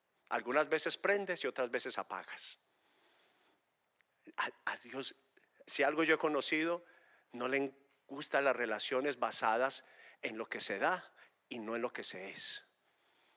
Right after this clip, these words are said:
Ah, yo estoy aquí parado veintiocho años después porque una valiente me dijo, "Dios no te ama por lo que tú haces,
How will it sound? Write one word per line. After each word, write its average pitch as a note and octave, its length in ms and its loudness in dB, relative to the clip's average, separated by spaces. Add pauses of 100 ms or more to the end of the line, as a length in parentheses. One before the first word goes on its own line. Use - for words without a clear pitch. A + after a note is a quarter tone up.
(520)
Ah, G#2+ 320 0
yo C3+ 100 -2
estoy D#3+ 240 2
aquí D#3 200 0
parado B2+ 480 4
veintiocho B2+ 480 0
años D3 160 2
después C#3 380 0
porque - 260 -2
una D3 320 4
valiente C3 480 2
me A#2+ 140 -2
dijo, B2+ 240 -2
"Dios A#2+ 140 -2
no C3+ 120 -2
te C3 120 -2
ama B2+ 240 0
por A2 120 -2
lo G#2 80 -6
que G#2 120 -10
tú A#2+ 180 -4
haces, A2+ 300 -4